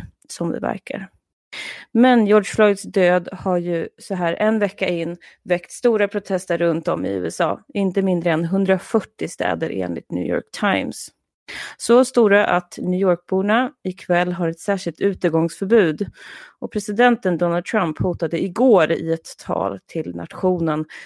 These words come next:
att gå in med militär i delstater som inte sköter sig i tillräckligt hög grad för att trycka ner de här protesterna. Hur allvarligt är det här och hur ska man förstå de här upploppen? Och vad kan effekten bli?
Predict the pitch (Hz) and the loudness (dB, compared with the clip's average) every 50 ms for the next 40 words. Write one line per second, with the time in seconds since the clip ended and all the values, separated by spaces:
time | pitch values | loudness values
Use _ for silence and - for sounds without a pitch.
0 | - - _ - 180 - _ - 180 175 170 160 160 156 156 165 175 180 190 202 | -20 -12 _ -8 -8 -8 _ -2 0 0 2 2 2 2 2 2 2 0 0 -2
1 | - - 233 240 254 240 202 175 - - 170 156 160 180 170 165 160 156 - - | -2 0 2 2 4 4 4 2 2 -2 -4 -2 -2 0 0 0 -2 -4 -8 -8
2 | 180 165 - - 147 160 - 180 - - - 240 214 185 - - - 226 214 190 | -10 -8 -6 -6 -6 -4 -4 -8 -2 2 4 4 4 2 2 0 2 2 2 2
3 | - - - - 160 160 160 - - 160 - - 160 156 - - 175 - - - | 0 -2 0 0 0 0 -2 -4 -4 -2 0 0 -2 -2 -2 -6 -10 -6 -4 -2
4 | 185 160 156 - 175 160 - 160 160 151 147 - - 151 147 143 - - 160 - | -2 -2 -2 -4 -6 -8 -4 -2 -2 -2 -2 -4 -4 -6 -6 -6 -8 -10 -10 -10
5 | - - - 180 175 - 196 180 180 202 226 220 190 160 - 135 143 151 - 160 | -6 -4 -4 -4 0 0 2 4 6 6 6 6 6 4 2 0 -4 -4 -4 -4
6 | - - 151 160 - _ _ - - 175 170 - 180 170 - - - - 139 117 | -4 -4 -4 -6 -10 _ _ -6 -6 -6 -4 -4 -8 -10 -10 -14 -12 -10 -8 -8
7 | 104 - - _ _ _ _ _ _ _ _ _ - 208 226 226 - 247 240 220 | -6 -8 -10 _ _ _ _ _ _ _ _ _ -2 2 2 2 4 4 2 2
8 | 190 180 196 202 208 220 - - 214 226 233 226 214 214 208 214 247 311 - - | 4 2 2 2 2 0 2 2 4 4 4 4 4 2 2 2 2 0 -2 -4
9 | - 202 190 190 190 202 185 185 - - - 180 175 175 - 202 190 - - 226 | -2 -2 -2 0 -2 -2 -4 -4 -6 -8 -6 -6 -6 -6 -6 -8 -8 -6 -4 -2
10 | 226 254 262 254 254 240 214 190 175 160 160 180 190 175 - - 185 180 175 - | 2 4 4 6 6 4 4 2 0 0 0 -2 -4 -6 -6 -6 -6 -6 -6 -8
11 | - - - - 202 180 - - - - - _ _ _ - 170 170 175 170 170 | -10 -10 -8 -8 -8 -10 -14 -18 -20 -20 -20 _ _ _ -8 -4 -2 -2 -2 -4
12 | - - 180 165 - - 170 - - 160 - - - _ - - - 175 180 196 | -6 -8 -6 -6 -6 -8 -8 -8 -10 -10 -10 -14 -14 _ -12 -10 -8 -4 0 2
13 | 247 277 226 - 80 87 | 2 2 2 0 -6 -8